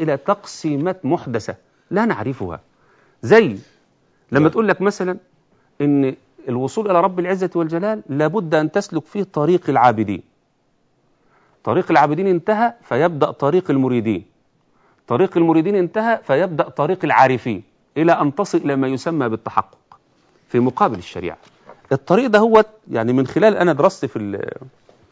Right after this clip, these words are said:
Speaker 1: اللي عشتها في التاريخ الصوفي، سواء في الماجستير أو الدكتوراه، لأن أصلًا ال-، ال-، ال-، الرسالات كلها أو رسالة الماجستير والدكتوراه كانت في التصوف.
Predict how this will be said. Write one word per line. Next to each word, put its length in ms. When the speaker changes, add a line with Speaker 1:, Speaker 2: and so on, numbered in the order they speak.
Speaker 1:
اللي 140
عشتها 380
في 160
التاريخ 360
الصوفي، 480
سواء 320
في 100
الماجستير 500
أو 120
الدكتوراه، 340
لأن 200
أصلًا 460
ال-، 0
ال-، 240
ال-، 340
الرسالات 640
كلها 320
أو 220
رسالة 340
الماجستير 460
والدكتوراه 280
كانت 160
في 60
التصوف. 400